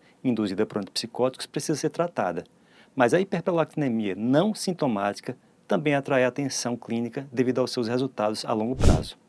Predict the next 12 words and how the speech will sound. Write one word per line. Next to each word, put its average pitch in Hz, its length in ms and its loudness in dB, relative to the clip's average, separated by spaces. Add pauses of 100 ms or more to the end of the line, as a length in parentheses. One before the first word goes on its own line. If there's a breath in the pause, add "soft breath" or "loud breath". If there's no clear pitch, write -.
(600 soft breath)
A - 80 0
prolactina, 127 760 4
um 127 120 2
hormônio 110 380 2 (140)
pleotrópico 139 760 2 (300 soft breath)
que 123 100 0
é 107 60 4
secretado 151 640 0
na 104 140 -4
circulação 113 720 -4
e 131 100 2
atua 131 540 2